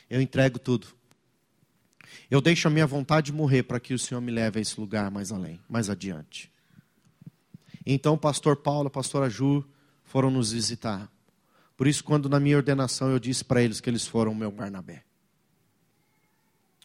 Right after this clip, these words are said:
Eles nos, eles foram nos visitar, nos abençoaram aquele dia tremendamente, foram usados profeticamente para destravar-nos,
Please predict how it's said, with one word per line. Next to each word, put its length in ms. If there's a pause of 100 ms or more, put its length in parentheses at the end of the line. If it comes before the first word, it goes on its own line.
(280)
Eles 180
nos, 240
eles 240
foram 240
nos 220
visitar, 580 (1500)
nos 200
abençoaram 720
aquele 240
dia 160
tremendamente, 840
foram 260
usados 520
profeticamente 1080 (320)
para 140
destravar-nos, 1120